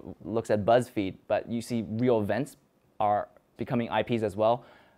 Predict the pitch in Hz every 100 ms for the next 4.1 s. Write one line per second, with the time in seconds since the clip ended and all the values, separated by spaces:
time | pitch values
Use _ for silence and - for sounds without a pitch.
0 | - 110 113 110 104 110 110 113 110 120
1 | 147 165 143 156 - 165 165 90 123 117
2 | 117 117 110 117 117 110 110 107 - -
3 | - 127 131 139 117 107 101 101 104 98
4 | 92